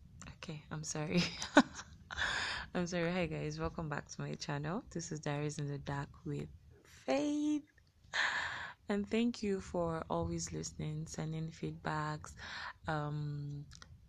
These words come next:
for those who listened to the last episode I dropped, thank you for the feedbacks you sent. And yes, I am working on it. I have taken the corrections. And I'm so glad you guys are actually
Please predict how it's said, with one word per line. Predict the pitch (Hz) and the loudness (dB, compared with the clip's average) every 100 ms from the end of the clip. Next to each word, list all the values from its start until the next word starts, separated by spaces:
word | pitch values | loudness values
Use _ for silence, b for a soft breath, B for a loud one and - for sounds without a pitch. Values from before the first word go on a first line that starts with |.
| - | -2
for | 165 | 2
those | 165 180 190 | 4 2 2
who | 180 | 0
listened | 170 165 160 | -2 0 -4
to | - | -2
the | 156 | -2
last | 151 156 - | 0 -2 -2
episode | 160 - 160 | -4 -2 -2
I | 147 147 | -2 -4
dropped, | - 151 160 - B B B - | -4 -4 -4 -10 B B B -4
thank | 175 180 | -2 -2
you | |
for | - | -2
the | 160 | -2
feedbacks | 156 - 151 156 151 - | -2 -2 -2 0 -2 -2
you | |
sent. | 147 - 151 147 143 - 160 | -6 -4 -4 -2 -4 -4 -2
And | 156 151 | -2 -2
yes, | 156 160 160 | -2 -2 -4
I | 156 | -4
am | 147 147 | -2 -2
working | 151 165 - 156 | -2 -4 -4 -2
on | 143 139 | 0 -2
it. | 139 160 - | -2 -4 -4
I | |
have | 143 139 | -4 -4
taken | - 147 - 143 | -6 -8 -4 -6
the | |
corrections. | 139 - 139 143 - - 143 151 - B B B - | -6 -6 -6 -6 -6 -4 -4 -6 -10 B B B -6
And | 156 | -4
I'm | 156 151 | -2 -4
so | 147 - - - 247 | -4 -6 -4 0 2
glad | 226 180 165 160 | 4 4 2 0
you | 156 | 0
guys | 151 147 151 - B B B B B | 0 0 -4 -6 B B B B B
are | 147 | 0
actually | 151 - 156 151 | 0 0 -2 -2